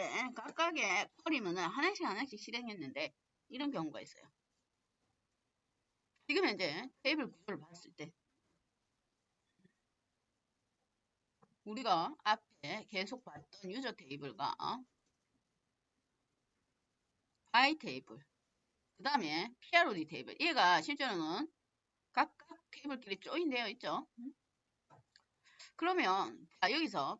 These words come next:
바이 테이블과 피알오디 테이블 잘 보세요. 거기에 피알오디 스톡이라는 컬럼 필드가 있습니다. 재고 수량. 자, 실제적으로 우리가 업무가 처리가 될 때 바이 테이블에 대해서 바이 테이블에 뭔가 주문이 발생하면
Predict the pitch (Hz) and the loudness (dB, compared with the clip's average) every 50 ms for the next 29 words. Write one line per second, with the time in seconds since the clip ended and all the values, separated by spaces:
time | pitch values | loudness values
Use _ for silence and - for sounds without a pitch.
0 | _ _ - 285 320 381 403 - 403 294 254 226 214 208 196 220 233 233 - - | _ _ 6 6 6 6 4 0 -2 -2 -2 -2 -4 -4 -2 -2 -2 -2 -2 0
1 | 392 427 415 359 247 196 185 - 240 190 185 190 170 160 165 147 156 135 - 175 | 2 2 4 2 0 -4 -8 -6 -6 -6 -4 -4 -6 -6 -6 -8 -8 -10 -12 -18
2 | - - - 117 135 - - 247 302 330 320 247 185 160 139 101 123 175 202 - | -16 -10 -8 -8 -8 -2 0 0 0 0 0 -2 0 0 0 0 -2 -2 -4 -6
3 | - _ _ _ 339 370 392 381 285 - - 226 - - _ _ _ 392 349 269 | -10 _ _ _ 2 2 2 2 0 -2 -4 -6 -8 -10 _ _ _ -6 -2 0
4 | 226 208 196 214 285 302 - - 311 269 277 226 170 170 - - - 285 269 202 | 0 0 2 0 -2 -4 -4 -4 -2 0 0 0 -2 -4 -8 -10 -10 -10 -8 -6
5 | 151 87 107 143 - 180 139 - - - - - _ _ _ _ 208 202 247 254 | -6 -8 -8 -8 -10 -12 -12 -12 -12 -14 -16 -16 _ _ _ _ -6 -4 -4 -6
6 | 254 - - - 165 156 - _ _ _ _ _ _ _ _ _ _ _ _ _ | -6 -6 -2 -2 -2 -2 -2 _ _ _ _ _ _ _ _ _ _ _ _ _
7 | _ _ _ - - _ _ _ _ 208 - - 427 440 440 415 440 453 415 330 | _ _ _ -20 -20 _ _ _ _ 0 4 4 4 6 6 4 2 4 2 2
8 | 277 247 220 202 220 254 226 185 175 185 190 180 170 147 - - - 302 349 359 | 2 0 0 0 0 2 6 6 8 8 8 8 6 4 4 4 4 4 4 4
9 | 359 359 269 202 185 175 - - 247 220 226 240 214 165 - 143 131 135 - 170 | 2 6 6 6 6 6 2 -2 -4 -4 0 0 0 0 0 -4 -8 -8 -10 -10
10 | 170 123 139 233 - - _ _ _ _ _ _ - - 247 247 277 311 359 392 | -6 -4 -4 -4 -6 -8 _ _ _ _ _ _ 2 10 12 12 12 12 12 10
11 | - - 294 277 277 247 220 208 196 185 180 - 190 160 175 185 214 202 139 123 | 6 4 4 4 4 2 0 2 2 2 2 2 2 0 0 0 -2 -2 -2 0
12 | 143 208 247 262 - 294 285 294 320 370 381 - 339 277 262 233 233 233 240 247 | 2 0 0 2 6 10 12 12 12 10 10 6 2 0 0 0 0 2 4 4
13 | 226 220 247 262 254 233 208 214 - 233 247 254 269 302 302 277 254 196 - 220 | 4 4 2 2 2 0 0 0 -4 -4 -2 0 0 0 2 0 0 0 2 2
14 | 214 240 262 - 240 247 254 240 240 220 156 156 170 | 2 2 2 -2 -4 0 0 0 0 2 0 0 -2